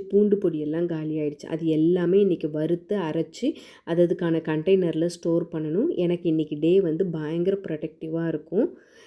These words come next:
இந்த சாம்பார் தூளோட ஒரு டெடிகேட்டடான ஒரு வீடியோ வந்து எவ்வளோ எவ்வளோ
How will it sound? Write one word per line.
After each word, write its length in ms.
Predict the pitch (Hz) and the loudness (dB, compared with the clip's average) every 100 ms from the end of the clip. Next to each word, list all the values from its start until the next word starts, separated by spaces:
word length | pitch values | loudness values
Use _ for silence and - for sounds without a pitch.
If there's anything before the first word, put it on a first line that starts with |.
| _ | _
இந்த 240 | 202 202 214 | 2 4 4
சாம்பார் 540 | 220 185 180 202 214 202 | 4 2 0 2 2 2
தூளோட 460 | 202 165 156 156 180 269 - _ - | 0 2 0 0 -2 -4 -10 _ -4
ஒரு 200 | 175 190 262 - _ 175 | 4 6 4 0 _ -2
டெடிகேட்டடான 880 | 175 175 185 190 185 170 170 180 196 | 2 2 4 2 2 -2 -2 2 2
ஒரு 160 | 170 147 | 2 0
வீடியோ 360 | 156 175 180 165 | 2 2 2 2
வந்து 240 | 151 170 190 | 0 0 2
எவ்வளோ 320 | 165 165 202 | 2 4 4
எவ்வளோ 240 | 190 175 | 4 4